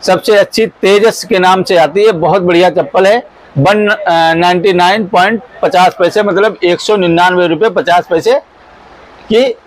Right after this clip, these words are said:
मतलब, एमआरपी है इसमें। तो इसमें आप लोगों को दिखाएंगे इसके कलर। देखिए कितना प्यारा कलर है,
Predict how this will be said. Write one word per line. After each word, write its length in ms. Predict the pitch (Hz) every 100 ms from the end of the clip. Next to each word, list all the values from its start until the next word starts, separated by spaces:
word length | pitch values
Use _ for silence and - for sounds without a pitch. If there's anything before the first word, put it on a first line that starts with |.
| _ 160
मतलब, 340 | 156 226 202 185
एमआरपी 420 | 170 170 214 190
है 180 | 156 139
इसमें। 340 | - 120 95 - 147 - - -
तो 140 | 233
इसमें 480 | 233 208 - 220 247
आप 300 | - 196 185
लोगों 240 | 196 208 208
को 140 | 240
दिखाएंगे 460 | 190 180 180 202 226
इसके 300 | 202 226 202
कलर। 400 | - 170 117 98 120
देखिए 360 | 170 196 240 233
कितना 400 | 202 170 214 220
प्यारा 420 | - 180 180 165
कलर 280 | 156 175 196
है, 280 | 220 135